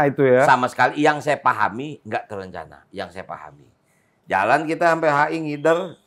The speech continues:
Speaker 2: terdengar lah, "Bang Anies sudah nggak ada."
Speaker 1: Ah.
Speaker 2: Katanya, udah, kita nggak tahu dia di mana.
Speaker 1: Iya.
Speaker 2: Udah nggak ada, udah. Kita naik busway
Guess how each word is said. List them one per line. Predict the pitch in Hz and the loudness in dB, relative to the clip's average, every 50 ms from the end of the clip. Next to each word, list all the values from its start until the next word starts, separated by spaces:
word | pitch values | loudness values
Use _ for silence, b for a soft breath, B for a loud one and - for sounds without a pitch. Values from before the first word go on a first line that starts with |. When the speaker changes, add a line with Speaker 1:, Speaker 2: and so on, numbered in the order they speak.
| _ _ _ _ _ 101 - _ | _ _ _ _ _ -20 -14 _
Speaker 2:
terdengar | - 95 92 95 107 117 139 151 160 160 | -10 -8 -8 -8 -6 -4 -2 -2 -2 -2
lah, | 160 156 147 135 127 123 | -2 -4 -4 -4 -6 -10
"Bang | - - 85 87 92 | -12 -12 -12 -10 -8
Anies | 113 147 143 | -10 -10 -10
sudah | - 135 139 | -10 -8 -8
nggak | 147 156 156 165 170 | -4 -2 -2 0 2
ada." | 185 175 165 - - _ _ _ _ - | 0 0 -2 -4 -14 _ _ _ _ -8
Speaker 1:
Ah. | 117 113 117 120 117 110 | -4 -2 -2 0 -2 -2
Speaker 2:
Katanya, | - 90 | -4 -6
udah, | 139 180 - | -8 -8 -6
kita | 208 302 269 311 | 0 2 4 4
nggak | 269 202 185 214 | 4 4 4 4
tahu | 196 147 | 4 4
dia | 131 127 120 | 2 0 0
di | 147 | 0
mana. | 202 254 254 190 202 160 - | 0 0 0 0 -4 -4 -2
Speaker 1:
Iya. | 120 120 117 | 0 0 0
Speaker 2:
Udah | 110 101 101 | 0 0 -4
nggak | 90 82 87 90 101 | -6 -8 -8 -8 -8
ada, | 98 95 82 - - | -8 -10 -10 -8 -8
udah. | 113 156 190 208 170 - - - _ _ _ _ _ _ _ _ _ _ _ _ _ _ _ | -6 -2 0 0 0 0 -4 -12 _ _ _ _ _ _ _ _ _ _ _ _ _ _ _
Kita | - 104 101 101 160 170 | -6 -6 -2 2 2 2
naik | 160 147 147 151 - - | 2 2 0 -2 -4 -4
busway | 107 107 104 - 120 117 107 95 90 85 78 76 - | -4 -4 -4 -2 -4 -4 -2 -4 -4 -8 -12 -16 -20